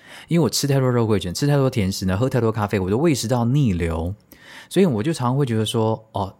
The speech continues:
胃食道逆流其实是蛮伤这个声带的，所以我前一阵子呢，几乎就是很容易就声音就觉得很哑，很不舒服。现在还是有一点点啦，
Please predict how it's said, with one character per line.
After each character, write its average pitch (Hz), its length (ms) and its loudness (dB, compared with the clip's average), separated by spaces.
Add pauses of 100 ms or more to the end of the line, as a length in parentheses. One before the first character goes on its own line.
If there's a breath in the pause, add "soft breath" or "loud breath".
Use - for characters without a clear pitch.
(200)
胃 175 120 2
食 139 60 -2
道 151 80 0
逆 151 80 0
流 110 100 0
其 107 160 -2
实 110 100 -4
是 123 40 0
蛮 95 280 0
伤 98 520 -2
这 101 120 -6
个 - 300 -10 (280 soft breath)
声 101 280 -2
带 101 240 -2
的， - 180 -14 (460 loud breath)
所 - 100 -2
以 170 40 4
我 104 180 2 (480)
前 127 180 0
一 135 60 0
阵 143 160 0
子 110 80 -2
呢， 101 140 0
几 120 160 -2
乎 123 100 -2
就 117 80 -2
是 113 100 -2
很 92 160 -2
容 90 220 0
易 123 60 -2
就 113 100 -4
声 107 160 0
音 110 80 0
就 107 160 0
觉 98 140 -2
得 95 80 -2
很 90 240 -2
哑， 104 120 -2 (140)
很 90 160 -6
不 104 60 -6
舒 98 200 -4
服。 - 280 -12 (380 loud breath)
现 - 140 -2
在 160 80 2
还 101 140 -2
是 120 80 -2
有 95 100 0
一 101 60 0
点 90 180 -2
点 90 140 -6
啦， 69 240 -12